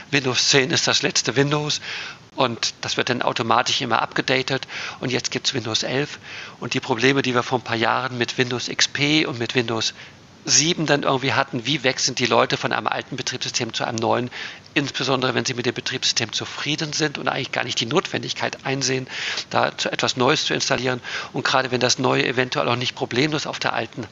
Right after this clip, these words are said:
Hardware, die eigentlich noch schnell genug ist, problemlos läuft. Und Microsoft hat ein paar neue Anforderungen an die Hardware gestellt. Da bin ich mal wirklich gespannt, wie der Wechsel von Windows zehn, das ist nicht die nächsten paar Monate, aber die nächsten ein, zwei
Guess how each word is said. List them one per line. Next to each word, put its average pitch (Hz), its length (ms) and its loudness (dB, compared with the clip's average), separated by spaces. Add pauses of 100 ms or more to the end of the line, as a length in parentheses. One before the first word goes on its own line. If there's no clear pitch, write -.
Hardware, 120 360 2
die - 140 -2
eigentlich 123 320 0
noch 110 100 0
schnell 117 240 -2
genug 120 320 -6
ist, 147 220 -6
problemlos - 480 -4
läuft. 135 320 0 (640)
Und 110 160 -4
Microsoft 120 420 0
hat - 160 0
ein - 40 -14
paar 117 140 0
neue 117 280 2
Anforderungen 131 480 2
an 110 40 -2
die 107 120 -2
Hardware 143 300 0
gestellt. 135 440 0 (380)
Da 139 100 4
bin 139 140 -2
ich 127 100 -2
mal 120 140 0
wirklich - 240 0
gespannt, 127 500 0 (360)
wie 120 80 -2
der 113 200 0
Wechsel 147 380 2
von 120 240 -6
Windows 117 300 -2
zehn, 135 200 4
das 113 160 2
ist - 140 2
nicht - 160 0
die 117 60 -4
nächsten - 220 -6
paar 107 140 0
Monate, 160 400 4
aber 139 160 -2
die 127 100 -4
nächsten 120 320 0
ein, 113 220 -2
zwei - 300 2